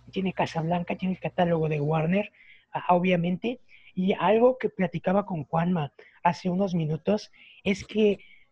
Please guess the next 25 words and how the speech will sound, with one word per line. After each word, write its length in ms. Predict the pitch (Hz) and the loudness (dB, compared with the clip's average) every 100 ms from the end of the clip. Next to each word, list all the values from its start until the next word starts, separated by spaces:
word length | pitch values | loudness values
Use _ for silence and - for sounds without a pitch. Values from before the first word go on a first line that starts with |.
| _ | _
se 360 | - - - 196 | -20 -8 -4 -2
creía 580 | - 185 180 185 220 247 | 0 0 2 4 4 4
que 140 | 190 | -2
las 160 | 165 - | -4 -2
películas 460 | 156 165 196 208 | -4 -2 0 2
de 100 | 151 | 2
Harry 220 | 139 185 202 | 0 0 0
Potter 500 | 170 160 175 196 - _ - - | 0 0 0 -2 -4 _ -20 -8
no 240 | - 165 196 | 0 2 2
iban 240 | 202 175 | 2 0
a 20 | |
estar 240 | 151 - 165 | 0 -2 0
disponibles 800 | 156 - 143 151 156 165 175 - - - - | -2 -2 -2 -2 0 0 -2 -6 -20 -8 0
en 520 | 160 160 156 151 151 - | 2 4 4 4 2 -2
H 300 | 156 - 160 | -2 -2 -2
B 180 | 147 | 0
O 120 | 147 147 | 0 0
Max, 460 | 147 190 - - - - - _ | 2 0 0 -10 -18 -20 -20 _
porque 420 | 202 220 - 180 | 0 0 0 2
H 280 | 170 185 202 | 2 0 0
B 180 | 196 202 | 2 4
O 240 | 175 175 - _ _ | 2 0 -6 _ _
vendió 340 | 160 165 151 165 | -2 0 0 0
los 180 | 190 | 0
derechos 680 | 165 175 165 - 180 175 - | 0 0 0 0 0 0 -2